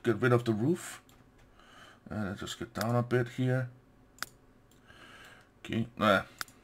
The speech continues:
let's go here. Gonna build a new room right here. And let's get another one right there.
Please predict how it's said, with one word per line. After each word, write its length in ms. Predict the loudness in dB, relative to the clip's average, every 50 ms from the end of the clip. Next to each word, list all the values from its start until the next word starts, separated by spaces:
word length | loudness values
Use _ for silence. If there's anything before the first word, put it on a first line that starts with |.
| -18
let's 140 | -18 -16 -14
go 80 | -14 -14 -10
here. 200 | -6 -6 -6 -6 -8 -12 _ -20 -20 -20 -16 -16 -16 -16 -16 -18 _ -4
Gonna 180 | 0 0 0
build 300 | 2 4 6 6 6 6
a 60 | 2 2
new 340 | 2 4 6 6 6 4 4 0 -8 -18 -20 -20 -20 -20 -20 -20 -20 _ _ -20 -20 -20 -20 -20 -20 -20 -20 -20 -8
room 300 | -2 2 4 4 6 6
right 220 | 8 6 6 6 4
here. 340 | 2 2 2 2 2 0 -2 -10 -20 _ _ _ _ _ -20 _ _ _ -20 _ -20 -20 _ _ _ _ _ _ _ _ -20 -20 -20 -20 -20 -20 -20 -20 -20 -20 -20 _ _ _ -10 -4
And 720 | -2 0 0 2 0 0 0 0 0 0 2 2 2 2 2
let's 400 | 0 -2 -2 -4 -4 -4 -6 -4
get 240 | 0 0 2 4
another 420 | 4 2 4 6 4 4 4 4 2
one 280 | 2 2 2 4 4
right 220 | 4 2 2 0 0
there. 440 | 0 0 2 4 4 4 4 4 0